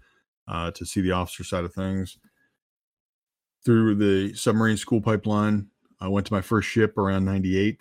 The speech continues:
the James K Polk, fantastic stuff. It was a seal delivery ship, so it had dual dry dock shelters, went over to the Mediterranean, had a fantastic time. Split toured that 'cause we decommissioned it over in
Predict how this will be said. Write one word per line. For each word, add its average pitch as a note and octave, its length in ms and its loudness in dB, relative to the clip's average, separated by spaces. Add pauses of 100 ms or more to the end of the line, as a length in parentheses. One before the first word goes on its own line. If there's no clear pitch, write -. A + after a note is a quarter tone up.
the F2+ 160 -4
James G2+ 320 -2
K G2 160 0
Polk, G#2+ 420 -2
fantastic F#2+ 600 -4
stuff. G2 340 -2
It F#2 60 0
was F2 120 -2
a F2+ 60 -6
seal - 240 -2
delivery G2 600 2 (600)
ship, - 400 -2
so - 140 -6
it F#2 60 -2
had F2+ 360 -6 (520)
dual G2+ 260 2
dry F#2+ 240 0
dock F#2 220 0
shelters, F#2 500 -2
went F2+ 140 -2
over F2 100 -4
to F2+ 80 -4
the F2+ 60 -2
Mediterranean, F2+ 560 -4
had E2+ 100 -8
a E2+ 60 -10
fantastic F2+ 540 -8
time. F#2 360 -4 (960)
Split - 320 -2
toured G#2 300 2
that G2+ 260 0
'cause - 140 -10
we G2 80 0
decommissioned F#2+ 580 -2
it G2 160 -2
over F#2 380 -2
in F2+ 340 -2